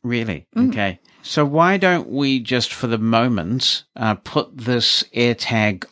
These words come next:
Speaker 1: on the other side of the room?
Speaker 2: Okay.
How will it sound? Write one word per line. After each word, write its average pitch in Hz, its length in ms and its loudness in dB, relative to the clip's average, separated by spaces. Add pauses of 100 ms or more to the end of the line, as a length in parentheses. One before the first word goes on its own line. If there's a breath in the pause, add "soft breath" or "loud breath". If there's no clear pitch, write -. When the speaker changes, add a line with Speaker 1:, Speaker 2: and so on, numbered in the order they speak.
Speaker 1:
on 110 260 0
the 104 280 -2
other 107 480 2
side 107 360 0
of 95 120 -6
the 98 80 -2
room? 98 540 -2 (500)
Speaker 2:
Okay. 214 220 -10